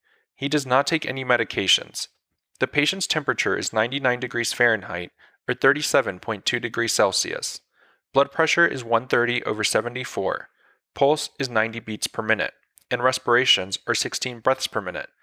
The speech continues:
On physical exam, there is an abrasion on his right elbow and his right hip. There is no drainage or fluctuance. He has one plus pitting edema on his bilateral lower extremities. The patient's right leg demonstrates dark red and violaceous papules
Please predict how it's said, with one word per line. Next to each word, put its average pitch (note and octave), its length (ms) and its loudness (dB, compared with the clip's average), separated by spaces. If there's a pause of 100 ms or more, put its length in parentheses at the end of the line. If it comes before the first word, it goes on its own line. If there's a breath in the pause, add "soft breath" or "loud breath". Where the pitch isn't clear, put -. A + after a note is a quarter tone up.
(460 soft breath)
On B2 120 0
physical E3+ 420 0
exam, G2 460 -2 (100)
there A#2 140 4
is A#2+ 100 2
an B2+ 80 -2
abrasion A#2+ 720 0
on B2 120 2
his A#2+ 160 -8
right A2+ 240 4
elbow G2 440 2
and A2+ 100 -8
his G#2 140 -8
right G2+ 220 0
hip. - 240 0 (600)
There B2 160 4
is A#2+ 100 0
no B2+ 200 2
drainage A#2+ 500 0
or B2 80 -4
fluctuance. - 720 2 (440 soft breath)
He - 120 0
has C3+ 160 4
one B2+ 200 2
plus F3 240 2
pitting D#3+ 320 -4
edema G#2 520 -2
on A#2 100 2
his A2+ 100 -2
bilateral A2+ 640 4
lower G2 240 2
extremities. G2+ 640 -2 (560 soft breath)
The B2+ 80 -2
patient's C#3+ 460 -4
right F3 180 2
leg G2 320 0
demonstrates A2+ 540 -2
dark B2 400 0
red G#2 340 0
and A#2 140 -18
violaceous A#2 500 2
papules G2+ 600 -4